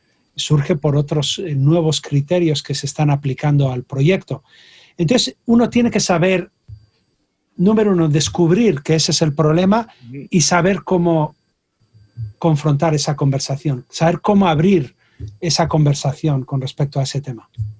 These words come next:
Speaker 2: Sí,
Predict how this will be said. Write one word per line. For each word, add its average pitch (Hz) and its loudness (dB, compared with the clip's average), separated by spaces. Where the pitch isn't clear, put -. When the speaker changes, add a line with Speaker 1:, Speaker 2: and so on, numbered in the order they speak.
Speaker 2:
Sí, 143 2